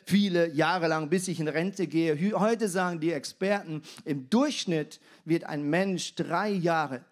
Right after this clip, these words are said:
auf einer Arbeitsstelle sein. Also wir merken, vieles ist nicht mehr gleich klar.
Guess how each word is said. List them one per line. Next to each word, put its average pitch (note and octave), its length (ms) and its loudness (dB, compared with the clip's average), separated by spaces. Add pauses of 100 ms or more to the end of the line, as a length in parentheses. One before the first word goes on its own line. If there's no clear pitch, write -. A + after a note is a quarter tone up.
(240)
auf C#3+ 220 -2
einer D#3+ 340 -2
Arbeitsstelle C#3 720 -2
sein. A2+ 260 -10 (1120)
Also D3 220 -2
wir D#3 100 4
merken, E3 560 0
vieles F#3+ 680 0 (280)
ist - 400 -4
nicht G3+ 400 0
mehr E3+ 380 0 (260)
gleich D3 540 -2
klar. C3+ 480 -4